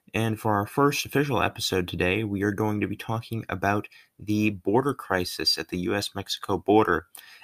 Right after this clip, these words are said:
the Biden administration's horrible, um, response to it, the fact that our, uh, Vice President Kamala Harris, who's been, who was appointed at the beginning of Biden's presidency to be in charge of this,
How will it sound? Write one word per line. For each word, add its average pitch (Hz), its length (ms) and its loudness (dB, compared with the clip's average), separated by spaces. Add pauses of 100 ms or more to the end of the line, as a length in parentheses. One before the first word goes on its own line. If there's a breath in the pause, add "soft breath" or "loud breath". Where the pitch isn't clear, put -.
(140 loud breath)
the 92 320 0
Biden 104 400 2
administration's 95 960 -2 (140)
horrible, 95 640 4 (500 soft breath)
um, 90 400 4
response 98 640 0
to 82 220 0
it, 90 200 -2 (380 loud breath)
the - 80 -4
fact 104 420 2
that 95 220 2
our, 85 320 0 (640)
uh, 85 220 -2
Vice 92 340 2
President 85 560 0
Kamala 98 400 0
Harris, 101 500 0
who's 92 240 -4
been, 87 340 -2 (200)
who 107 100 2
was 90 140 -2
appointed 104 480 -4
at 87 100 -4
the 80 80 -14
beginning 95 400 -2
of 82 140 -4
Biden's 85 340 2
presidency 85 680 0
to 87 100 0
be 82 100 2
in 78 120 -2
charge 110 380 2
of 87 100 -4
this, 80 160 -6